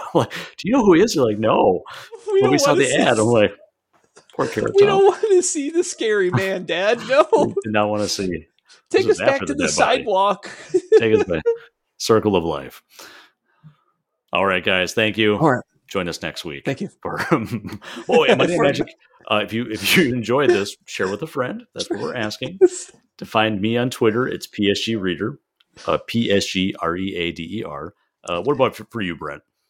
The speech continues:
Speaker 2: I'm at, uh, at Doctor No Pants One, uh, D R N O P A N T S one, the number one.
Speaker 1: Numer one. Okay. And yeah, we'll be back. It's fun. Monday Night Magic is, it will never die.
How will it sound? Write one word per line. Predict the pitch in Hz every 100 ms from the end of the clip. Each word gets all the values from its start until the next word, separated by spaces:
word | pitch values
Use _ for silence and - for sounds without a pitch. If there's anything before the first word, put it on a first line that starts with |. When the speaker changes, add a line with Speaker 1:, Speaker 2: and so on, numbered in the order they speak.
| _ -
Speaker 2:
I'm | 160 156
at, | 151
uh, | 135 127 127 -
at | 156 156 -
Doctor | 147 - 131
No | 135
Pants | 143 156 131 -
One, | 131 156 202 - -
uh, | 120 110 -
D | 139 131
R | 135 143 151 - _ -
N | 247 139
O | 135 170 196 _ _
P | - 185
A | 160 147
N | 147 147 -
T | - 139 135
S | 135 - - - _ -
one, | 127 135 165 -
the | 123
number | 135 127
one. | 120 120 92
Speaker 1:
Numer | 87 82 82 78
one. | 78 -
Okay. | - - - _ _ _ - - - - - - _
And | - 220
yeah, | 214 - -
we'll | 90 92
be | 113
back. | 139 180 -
It's | 359 359 -
fun. | 127 120 -
Monday | 87 107
Night | 110
Magic | 107 113 113
is, | 98 95 - - - - -
it |
will | 87
never | 85 92
die. | 92 82 78